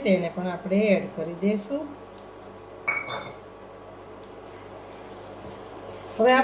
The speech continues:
બધું સરસ મિક્સ કરી લેશું. આ શાકને તમે બે થી ત્રણ દિવસ માટે સ્ટોર કરીને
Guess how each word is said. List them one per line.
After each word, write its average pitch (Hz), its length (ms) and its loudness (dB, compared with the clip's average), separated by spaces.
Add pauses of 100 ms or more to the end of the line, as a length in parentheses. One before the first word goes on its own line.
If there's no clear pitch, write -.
બધું 294 360 12
સરસ 208 300 6 (140)
મિક્સ - 160 0 (140)
કરી 190 260 6
લેશું. 320 400 4 (1300)
આ 320 180 10
શાકને 285 400 6
તમે 277 320 6
બે 254 160 8
થી 277 140 0
ત્રણ 277 260 4
દિવસ 233 260 6
માટે 226 320 8 (140)
સ્ટોર 233 240 8 (100)
કરીને 196 320 8